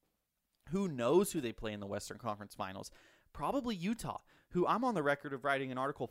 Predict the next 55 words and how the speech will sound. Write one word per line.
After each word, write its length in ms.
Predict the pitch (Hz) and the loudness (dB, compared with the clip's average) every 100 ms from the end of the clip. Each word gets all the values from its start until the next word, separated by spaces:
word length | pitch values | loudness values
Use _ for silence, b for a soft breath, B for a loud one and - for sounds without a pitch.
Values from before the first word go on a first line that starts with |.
| - | -6
five 240 | 135 156 139 | -2 0 0
months 260 | 156 - | -2 -2
ago, 240 | 175 113 104 | -2 -2 -2
four 260 | 139 165 | -4 -2
months 240 | 156 196 180 | -2 -2 -6
ago, 180 | 127 | -8
about 200 | - 113 | -6 -4
how 100 | 131 | -4
Utah's 460 | 135 147 - 196 147 | -4 -6 -2 0 0
not 140 | 139 | -4
a 40 | 117 | -4
threat 280 | 151 151 - | -2 -2 0
at 120 | 127 - | -8 -6
all 380 | 80 147 220 | -4 2 2
to 160 | 226 170 | 2 -4
the 120 | 110 | -4
Lakers. 480 | 104 104 - - - b b b - | -4 -4 -6 -14 -16 b b b -8
Um, 220 | 120 123 | -6 -6
and 160 | 143 147 | -8 -8
we've 160 | 170 180 | -8 -8
seen 200 | 226 254 | -6 -2
that 100 | 254 | 0
in 60 | |
the 80 | 220 | 0
Grizzlies 440 | 190 302 311 381 - | -2 -2 2 0 2
series. 320 | 151 110 104 | 2 2 0
They 120 | 156 | -2
lost 320 | 180 208 - | 0 0 0
game 180 | 190 180 | -4 -4
one, 200 | 202 240 | -4 -4
and 100 | 196 | -6
then 80 | 175 | -8
game 180 | 196 190 | -10 -8
two, 180 | 254 | -4
they 100 | 233 | -2
allowed 220 | 196 196 185 | 2 2 2
the 60 | |
Grizzlies 420 | 170 185 185 185 | 2 0 0 -6
to 60 | - | -6
ink 240 | 175 185 | -8 -6
back. 360 | - 202 202 - b b b _ | -4 -2 -4 -8 b b b _
Look, 200 | 143 117 - | 0 0 0
I, 100 | 139 | 0
I 320 | 127 135 139 | 2 -2 -2
maybe 260 | 156 165 185 | -6 -6 -2
don't 180 | 165 147 | -4 -2
give 160 | 135 | -4
enough 320 | 117 110 110 | -4 -4 -6
credit 280 | - 120 123 | 0 0 0
to 100 | - | -4
Utah, 380 | 127 127 - 135 | -6 -6 -4 -4
but 160 | 123 117 | -4 -4
they're 140 | 127 | -4
the 80 | 117 | -4
classic, 500 | - 131 135 - | -2 0 0 -2